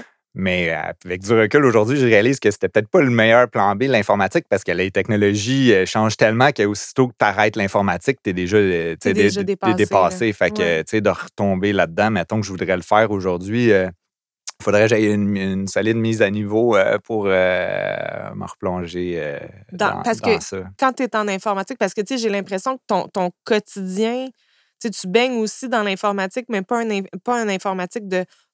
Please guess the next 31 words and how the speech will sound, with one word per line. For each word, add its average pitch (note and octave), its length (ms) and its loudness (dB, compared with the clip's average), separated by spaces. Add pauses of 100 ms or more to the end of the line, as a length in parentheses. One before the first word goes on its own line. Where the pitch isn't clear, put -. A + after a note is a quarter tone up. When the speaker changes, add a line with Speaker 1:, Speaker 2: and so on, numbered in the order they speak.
Speaker 2:
programmation G#3 1500 -2
ou, F#3 260 -6 (420)
tu - 140 -4
sais, A3+ 140 -6 (640)
est, - 180 -2
est, G3 220 -2
est-ce F#3 160 -8
que, A3+ 320 -2 (260)
est-ce F#3+ 180 -6
que A3 100 -4 (300)
toi, A#3 300 2
les A3+ 160 -2
technologies F#3+ 580 -2
que - 100 -20
tu - 100 -10
utilises G#3+ 380 -4
au F#3 100 -2
quotidien, G3 840 -6 (720)
ça, G3 340 -2 (100)
ça F#3+ 220 -4
augmente, G3 400 -6
tu A3 100 -8
sais, G#3 40 -8
les, E3+ 200 -8
ça, - 180 -8
ça, E3+ 300 -4
ça F#3+ 140 -6
évolue G#3+ 580 2
aussi A#3 320 -6
rapidement G#3+ 500 -6
que F#3+ 300 -8